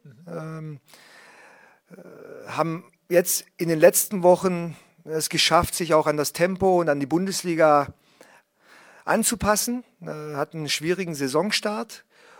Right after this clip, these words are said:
Speaker 2: und, äh, genau das macht, äh, dieses Spiel auch gefährlich und vor allem auch das letzte Ergebnis, das sie jetzt dann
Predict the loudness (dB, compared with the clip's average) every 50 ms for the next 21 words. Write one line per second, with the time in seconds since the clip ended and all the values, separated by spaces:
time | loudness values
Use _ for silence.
0 | -18 -12 -10 -8 -8 -8 -10 -8 -4 -2 -2 0 0 -2 -2 -2 -2 0 4 4
1 | 4 6 6 6 4 4 0 0 0 0 -2 -8 _ -10 -8 -6 -4 -4 -4 -4
2 | -6 -6 -6 -4 -6 -6 -6 -6 -6 -6 -6 -6 -6 -10 -4 -4 -4 -4 -4 -6
3 | -10 -12 -14 -14 -12 -6 -2 0 2 2 2 2 0 0 0 -2 -10 -10 -16 _
4 | _ -8 -4 -4 -2 -4 -4 -8 -12 _ _ _ _ -6 0 0 2 2 2 4
5 | 4 4 4 2 0 -2 -2 -4 -8 -10 -10 -10 -8 -6 -6 -6 -6 -6 -6 -6
6 | -6 -6 -8 -8 -10